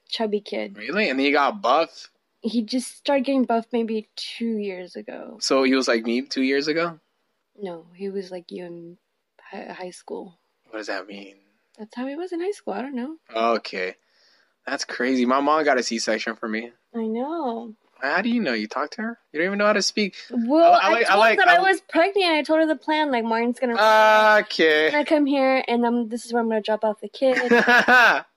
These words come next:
Speaker 1: And she was like, "Well, I have a job now." And I was like, "Don't worry about it.
Speaker 2: <laughs>
Speaker 1: We'll work around our hours 'cause I get off at nine. We'll sort something out."
Speaker 2: My mom wants a, my, wa-, my mom has been wanting me to have a baby.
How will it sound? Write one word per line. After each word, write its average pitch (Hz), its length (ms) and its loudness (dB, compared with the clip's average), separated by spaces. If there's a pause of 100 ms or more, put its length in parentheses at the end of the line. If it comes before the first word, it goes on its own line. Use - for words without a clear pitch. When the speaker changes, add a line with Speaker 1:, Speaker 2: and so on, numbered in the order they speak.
Speaker 1:
And 220 400 -20
she - 120 -8
was 220 120 -4
like, 220 140 -6
"Well, 247 140 0
I - 20 -2
have 285 140 -6
a 262 40 -2
job 285 300 -4
now." 220 240 -2
And 208 100 -4
I 220 40 -2
was 233 160 -2
like, 240 140 -2
"Don't 247 180 0
worry 226 160 0
about - 260 -4
it. 170 160 -2
Speaker 2:
<laughs> - 80 0
Speaker 1:
We'll 220 180 4
work 196 320 2
around 226 200 0
our 220 120 -2
hours 220 340 -2
'cause - 140 -10
I 226 80 0
get 220 140 -4
off 220 160 -4
at 226 100 -4
nine. 208 400 -6
We'll 196 260 -12 (320)
sort - 200 -12
something 202 380 -10
out." - 180 -16 (380)
Speaker 2:
My 120 160 -2
mom 104 400 -2
wants 95 280 -2
a, 90 120 -10 (160)
my, 107 220 -4 (100)
wa-, 135 220 2
my 135 100 0
mom 156 260 2
has 131 160 -2
been 127 180 2
wanting 117 220 0
me 117 100 -6
to 113 100 -4
have 107 120 -2
a 95 80 -16
baby. 98 480 -12